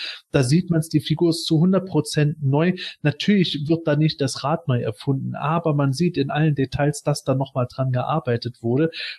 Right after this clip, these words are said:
Und mir gefällt sie auch ganz gut. Kann ich jetzt auch nicht so wirklich viel gegen sagen. Und natürlich, klar, für jemanden wie Matthias freut mich das umso mehr, die die Abo-Figur damals nicht gekriegt haben. Jetzt gibt's endlich eine reguläre.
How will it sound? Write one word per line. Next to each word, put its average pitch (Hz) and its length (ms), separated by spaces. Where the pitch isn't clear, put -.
Und 135 120
mir 196 160
gefällt 180 380
sie 175 100
auch - 240
ganz 123 260
gut. 110 380
Kann 175 220
ich 185 120
jetzt 165 220
auch 196 240
nicht - 280
so 170 180
wirklich 190 300
viel 202 180
gegen 175 360
sagen. 131 460
Und 185 340
natürlich, 156 680
klar, 123 340
für 147 100
jemanden 143 340
wie 143 80
Matthias 131 680
freut 127 280
mich 120 120
das 117 180
umso 131 280
mehr, 143 280
die 147 100
die 131 160
Abo-Figur 143 600
damals 127 340
nicht 127 200
gekriegt - 420
haben. 117 220
Jetzt 123 220
gibt's 117 220
endlich 117 380
eine 110 140
reguläre. 110 560